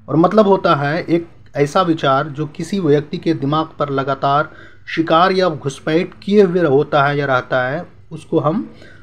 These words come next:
obsession बोलते हैं। मतलब someone or something that is so important to you that you are always thinking about them is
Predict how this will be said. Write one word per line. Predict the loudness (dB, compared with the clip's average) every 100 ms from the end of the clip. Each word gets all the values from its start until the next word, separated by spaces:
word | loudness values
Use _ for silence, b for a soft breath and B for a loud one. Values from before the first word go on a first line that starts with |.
| B -10
obsession | -8 -4 -2 0 0 0
बोलते | -2 -4 -10
हैं। | -4 -4
मतलब | 2 0 0
someone | -2 0 0 0
or | -2
something | -4 -6 -6 -8 -8 -10 B B -8
that | -6 -2
is | -4 -2
so | 2 4
important | 2 0 0 0 -2 -4
to | -4
you | -6 -6 -8 -16 -14
that | -6 -4 0
you | 2
are | 2 0
always | 0 0 2 0 0
thinking | -2 -2 -2 -2
about | -2 -2
them | -4 -4
is | -6